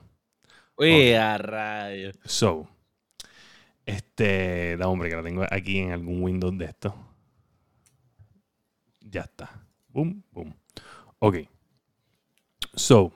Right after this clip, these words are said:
Speaker 2: ¿cuántas unidades vendió el Sega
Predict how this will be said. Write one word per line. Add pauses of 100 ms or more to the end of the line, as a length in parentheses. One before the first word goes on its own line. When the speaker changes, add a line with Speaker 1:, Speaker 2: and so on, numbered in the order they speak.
(1120)
Speaker 2:
¿cuántas
unidades (120)
vendió
el
Sega